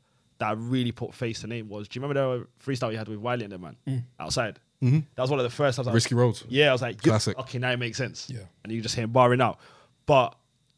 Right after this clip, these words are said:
Speaker 1: if we speak about it, what they potentially could have been, I think it could have been one of the greatest we've ever had, one of the greatest collective groups, whichever way you wanna put it, we've ever had. It's when you put four and a half good, amazing rappers together.
Speaker 2: Four and a half?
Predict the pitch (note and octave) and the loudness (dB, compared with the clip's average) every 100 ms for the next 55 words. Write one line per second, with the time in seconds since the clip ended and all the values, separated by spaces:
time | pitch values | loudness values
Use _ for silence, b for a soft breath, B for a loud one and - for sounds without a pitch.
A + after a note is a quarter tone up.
0 | _ C3 D#3+ G#3+ A#3+ F#3+ D#3 B2+ C3 B2 | _ -4 2 2 2 2 2 2 -4 -4
1 | A2+ A#2+ - D3+ D3 D3+ C#3+ C#3+ C3 D3+ | -8 -8 -6 -4 -4 -4 -2 -2 -2 -4
2 | F3+ _ _ _ _ _ _ _ _ _ | -6 _ _ _ _ _ _ _ _ _
3 | _ _ _ A#2+ C3+ D#3 B2+ C3 B2+ A#2+ | _ _ _ 0 0 -2 -2 -2 -4 -4
4 | A#2+ A#2+ A#2 A2+ - - G#2 G#2+ G2 G#2+ | -2 -2 -4 -4 -6 -10 -10 -8 -10 -10
5 | - _ _ _ - G2 A2+ G2 - A2+ | -12 _ _ _ -16 -10 -8 -8 -8 -10
6 | - G#2 F2+ A2 E2+ - G2 G#2+ G#2 G2 | -10 -14 -14 -12 -12 -8 -6 -4 -4 -6
7 | F#2+ G2 D#2+ F2+ E2+ F2+ E2 - _ _ | -6 -8 -6 -8 -10 -10 -12 -14 _ _
8 | _ _ _ G#2+ - - - B2+ B2+ C3+ | _ _ _ -8 -8 -8 -6 -6 0 -2
9 | - C3 G#2+ G2+ A2 G2+ - A#2 G2+ - | 0 -2 0 -2 -6 -8 -6 -8 -8 -12
10 | G#2+ A2+ A#2 G#2+ A#2 A2+ F#2 - G2+ A#2 | -8 -4 -4 -4 -6 -6 -8 -8 -6 -6
11 | F2 - - B2 A2+ B2+ - | -6 -12 -8 -6 -4 -6 -8